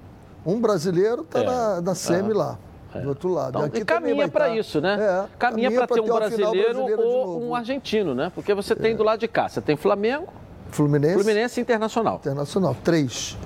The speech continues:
Speaker 2: Não é isso?
Speaker 1: Do outro lado.
Speaker 2: Do outro lado você tem Atlético, Palmeiras, São Paulo e River.
Speaker 1: River.
Speaker 2: Ou seja,
Speaker 1: Não,
Speaker 2: ou você vai
Speaker 1: tem
Speaker 2: ter o brasileiro ou
Speaker 1: são
Speaker 2: você vai ter um
Speaker 1: seis.
Speaker 2: argentino.
Speaker 1: São
Speaker 2: Na
Speaker 1: seis.
Speaker 2: verdade, a
Speaker 1: É.
Speaker 2: final vai ser um brasileiro,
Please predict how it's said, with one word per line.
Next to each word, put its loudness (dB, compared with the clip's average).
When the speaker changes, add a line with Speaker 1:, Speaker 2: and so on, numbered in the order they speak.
Speaker 2:
Não 2
é 6
isso? 0
Speaker 1:
Do 4
outro 2
lado. 2
Speaker 2:
Do 2
outro 2
lado 2
você -2
tem 0
Atlético, 0
Palmeiras, 0
São 0
Paulo 0
e -2
River. -4
Speaker 1:
River. -4
Speaker 2:
Ou 0
seja, 2
Speaker 1:
Não, 0
Speaker 2:
ou 4
você 0
vai 4
Speaker 1:
tem 2
Speaker 2:
ter 4
o 2
brasileiro 2
ou 0
Speaker 1:
são 0
Speaker 2:
você 0
vai 0
ter 0
um 6
Speaker 1:
seis. -2
Speaker 2:
argentino. -2
Speaker 1:
São 0
Speaker 2:
Na -2
Speaker 1:
seis. 2
Speaker 2:
verdade, 2
a 4
Speaker 1:
É. -8
Speaker 2:
final 0
vai 0
ser 0
um 0
brasileiro, 2